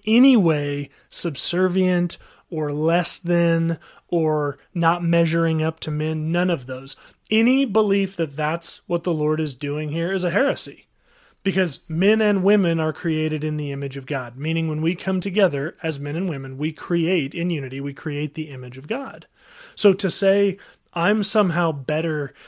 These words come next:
than Andrea is," is a heresy. It's blasphemy. It, it's, it's just frankly not true, um, at a most basic doctrinal level.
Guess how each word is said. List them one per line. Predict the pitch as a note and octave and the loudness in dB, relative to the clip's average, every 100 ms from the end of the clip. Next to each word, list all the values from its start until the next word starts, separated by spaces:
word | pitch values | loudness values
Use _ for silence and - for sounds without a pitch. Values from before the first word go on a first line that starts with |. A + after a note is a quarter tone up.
| _ - | _ -4
than | D#3+ | -2
Andrea | D#3+ G#3+ F#3 D3 | 0 0 0 -2
is," | C3+ C#3+ F#3 | -4 -6 -6
is | B3 | -2
a | C4+ | 0
heresy. | A3 D#4+ - D3+ E3 | 0 0 -2 -6 -10
It's | D#3 | -8
blasphemy. | G3 G#3 A#3 - C3 B2+ | 2 2 2 -6 -12 -10
It, | D#3 F3+ G3+ | -10 -10 -10
it's, | F3+ D3+ | -10 -6
it's | G#3 - | -4 -4
just | G3 - - | -4 -6 -8
frankly | - F3 F#3 G3+ E3 | -4 -2 0 0 -2
not | C3+ C3+ - | -4 -8 -10
true, | - A3 D#4 - G#2+ _ _ _ _ _ _ _ _ - | -10 -4 -4 -6 -14 _ _ _ _ _ _ _ _ -10
um, | E3 D#3+ D#3+ - | -6 -6 -6 -2
at | F3 | 0
a | E3+ | 4
most | F3 E3 C3+ B2 | 4 2 -4 -2
basic | E3+ F3+ E3+ G3+ F3+ C#3+ | 2 2 4 0 0 -4
doctrinal | C#3+ C3+ - E3 D#3 F3 | -4 -4 -6 -6 -2 -2
level. | A#3 D4 - - | -4 -6 -10 -20